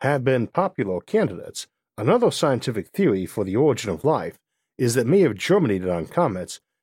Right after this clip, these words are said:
and been spread to Earth and perhaps other worlds when those impacted Earth and, we believe,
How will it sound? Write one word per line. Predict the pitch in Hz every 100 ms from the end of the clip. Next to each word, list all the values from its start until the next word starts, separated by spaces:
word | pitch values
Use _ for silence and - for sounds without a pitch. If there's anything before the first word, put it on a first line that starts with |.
| -
and | 110 113
been | 117 113
spread | - - - 214 196
to | - 170 160
Earth | 160 87 90 -
and | 110 107
perhaps | 110 139 127 -
other | 127 101
worlds | 85 190 85 80 104 - _ _ -
when | 117 127
those | 127 123 -
impacted | 113 104 - 214 - 104 90
Earth | 92 131 - -
and, | 123 113 139
we | - 104
believe, | 87 135 143 95 123